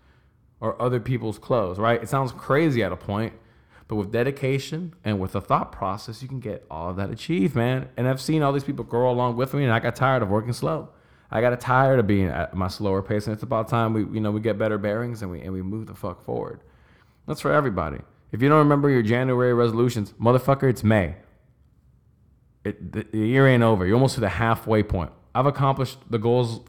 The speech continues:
a lot of good goals since my halfway point, so I'm pretty, I'm pretty stoked. But I want more fire. I'm competitive as fuck. I'm not trying to lose. And the only person, you know, is me. And you should think that th-, too, you know? The mirror will reflect what you lack.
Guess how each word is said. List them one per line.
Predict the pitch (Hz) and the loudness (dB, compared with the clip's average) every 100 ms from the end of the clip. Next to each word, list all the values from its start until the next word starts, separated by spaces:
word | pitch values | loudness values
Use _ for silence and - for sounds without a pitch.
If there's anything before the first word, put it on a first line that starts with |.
| - | -4
a | |
lot | 110 139 | 0 2
of | 240 | 2
good | 127 101 | 0 0
goals | 98 95 - | 0 -2 -6
since | 113 101 | -12 -8
my | 101 | -6
halfway | 131 180 - 135 | -6 -6 -6 -8
point, | 135 160 170 | -6 -8 -6
so | 196 | -8
I'm | |
pretty, | 202 190 | -4 -6
I'm | 185 156 170 | -6 -10 -6
pretty | 196 185 | -4 -4
stoked. | - 190 165 - - - - - _ | 0 0 0 -6 -20 -20 -20 -20 _
But | - 92 | -4 2
I | 110 | 4
want | 147 98 | 4 2
more | 67 | -4
fire. | - 107 107 - 98 - _ _ _ _ _ _ | 0 2 2 0 -10 -16 _ _ _ _ _ _
I'm | - | -14
competitive | - 104 117 104 98 90 | -12 -2 2 2 0 -4
as | - | -6
fuck. | - 90 - - _ _ _ _ - | -2 -2 -2 -16 _ _ _ _ -4
I'm | 117 | 0
not | 135 | 0
trying | 139 120 | 2 2
to | 101 | 2
lose. | 104 85 76 - _ _ _ _ _ _ _ _ | 0 0 -4 -14 _ _ _ _ _ _ _ _
And | 101 101 | -6 -4
the | 104 | 0
only | 120 127 | 0 2
person, | 135 123 120 110 | 0 -2 -2 -2
you | 127 | -2
know, | 107 101 | 0 0
is | 104 | 0
me. | 131 110 - _ _ _ _ _ _ _ _ _ _ | 0 -2 -8 _ _ _ _ _ _ _ _ _ _
And | 117 127 | -2 -2
you | |
should | 135 135 | -2 -4
think | 131 | -2
that | 131 120 - | 0 0 -2
th-, | 123 | -12
too, | - 147 92 101 | -8 -8 -8 -10
you | 104 | -10
know? | 120 - - | -10 -12 -4
The | |
mirror | 117 147 180 | 2 4 4
will | 156 139 | 2 0
reflect | 117 - 139 143 - | -2 -6 -6 -6 -6
what | 98 110 98 | -6 -6 -4
you | 98 | -6
lack. | 67 - | -8 -12